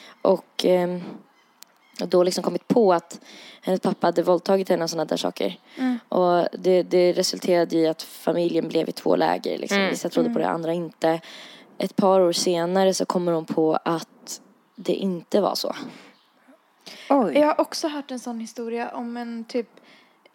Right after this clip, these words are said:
Speaker 2: eh, ett barn, jag vet inte om det, kommer inte ihåg om det var en kille eller tjej, men att, vi säger att det var en kille då. Han mindes att, eh, hans pappa hade slagit honom på tågstationen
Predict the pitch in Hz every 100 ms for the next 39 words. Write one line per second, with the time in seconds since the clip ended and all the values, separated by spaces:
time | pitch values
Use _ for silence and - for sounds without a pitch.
0 | - - - - - - 254 226 214 226
1 | 220 233 233 226 220 220 208 - 247 240
2 | 247 226 220 220 220 226 220 262 226 -
3 | - - - 233 233 226 220 _ _ _
4 | _ 240 220 _ _ 262 240 240 240 226
5 | 214 214 226 226 - - - _ - -
6 | - 277 269 262 262 226 214 214 202 -
7 | - - 226 _ _ - 240 226 240 -
8 | - - 247 - - 269 _ - 285 233
9 | 226 - 269 233 226 269 294 226 - 254
10 | - _ - - - 240 - 262 226 254
11 | - 262 214 -